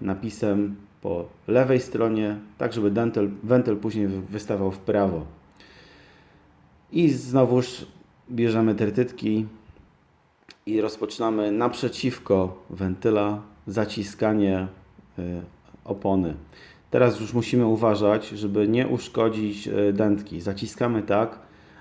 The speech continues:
aby opona opięła dętkę wewnątrz, żeby dętka nie wystawała przez szczelinę, y, w oponie.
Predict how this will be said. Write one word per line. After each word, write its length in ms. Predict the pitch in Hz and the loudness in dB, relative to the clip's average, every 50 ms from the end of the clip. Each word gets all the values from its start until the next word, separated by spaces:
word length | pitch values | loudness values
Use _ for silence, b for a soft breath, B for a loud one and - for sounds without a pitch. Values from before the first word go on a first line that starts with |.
| B | B
aby 440 | B - 101 104 107 104 107 104 104 - - | B -6 0 2 2 2 2 0 -2 -6 -6
opona 600 | - - - - 123 123 120 113 104 104 101 - - - - - - - - - | -6 -4 -2 0 2 2 2 2 2 2 0 -2 -4 -10 -18 -20 -20 -14 -4 -2
opięła 560 | 123 127 - - - 127 127 127 120 110 104 | -2 -2 0 -2 0 4 6 6 6 6 4
dętkę 500 | 101 110 120 120 120 113 - - - 95 | 4 4 4 4 4 0 -4 -2 -2 0
wewnątrz, 800 | 95 113 123 127 127 135 135 131 131 127 127 - - - - - - - | 2 4 4 4 4 2 2 2 0 0 -2 -6 -14 -16 -18 -20 -20 -18
żeby 280 | 107 101 104 98 101 101 | -14 -8 -4 -2 0 2
dętka 360 | 101 120 120 120 - - 107 | 2 2 2 0 0 -2 0
nie 220 | 110 120 127 131 | 2 4 2 2
wystawała 840 | 127 131 120 - - 120 110 113 120 117 113 110 107 110 110 127 131 | 2 0 -4 -2 -2 -2 0 2 2 4 4 4 2 2 -2 -6 -12
przez 320 | - - - 107 104 - - | -12 -8 -6 -6 -6 -6 -10
szczelinę, 600 | - - - 123 120 120 117 117 110 107 104 104 | -8 0 2 4 4 4 4 2 2 4 2 2
y, 800 | 104 104 - - - - - - - - _ - - - - - - 98 98 98 95 98 98 98 | 0 -2 -6 -16 -20 -20 -20 -20 -20 -20 _ -20 -20 -20 -20 -12 -4 -2 0 0 0 0 -2 -4
w 360 | 98 101 110 110 107 104 101 | -4 -2 0 2 2 2 2
oponie. 460 | - 107 107 - 117 107 95 90 87 | 0 -4 -2 0 2 2 2 0 -2